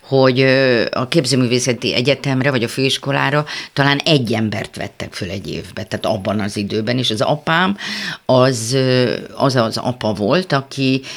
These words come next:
rettentő büszke volt, és, ö, és ő soha, én értem is, egyetlen mondatot nem vett föl telefont, és nem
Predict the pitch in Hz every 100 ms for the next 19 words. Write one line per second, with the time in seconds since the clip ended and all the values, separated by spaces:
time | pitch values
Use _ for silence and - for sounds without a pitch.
0 | - 143 143 135 117 107 104 127 - 127
1 | 117 120 117 117 - - 220 107 120 -
2 | - 117 104 80 65 69 - - - -
3 | - 143 160 143 117 - 147 139 123 -
4 | 117 123 - - 147 135 127 123 123 117
5 | 120 120 113 113 113 - 120 131 156 -
6 | - - 123 135 - - 139 131 123 135
7 | 135 - 135 143 - 135 - 120 95 131
8 | 135